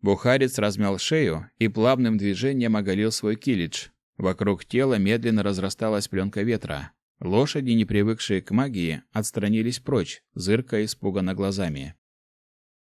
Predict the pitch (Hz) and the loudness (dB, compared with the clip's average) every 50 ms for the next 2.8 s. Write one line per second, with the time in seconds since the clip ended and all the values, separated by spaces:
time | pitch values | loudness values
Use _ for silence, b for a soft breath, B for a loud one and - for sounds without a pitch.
0 | _ _ - 92 113 151 160 143 113 90 82 - - _ - 92 113 117 113 131 | _ _ -2 4 6 6 8 8 6 4 2 -2 -8 _ -4 0 0 4 4 4
1 | 147 175 180 160 131 107 101 92 87 87 - - _ _ 117 131 151 156 - - | 4 4 4 2 4 4 2 2 2 0 -4 -8 _ _ 6 6 6 6 6 4
2 | 185 190 214 196 - 139 120 117 - - 117 92 85 80 78 98 | 4 4 4 2 2 2 2 2 2 0 2 2 2 -2 -2 -6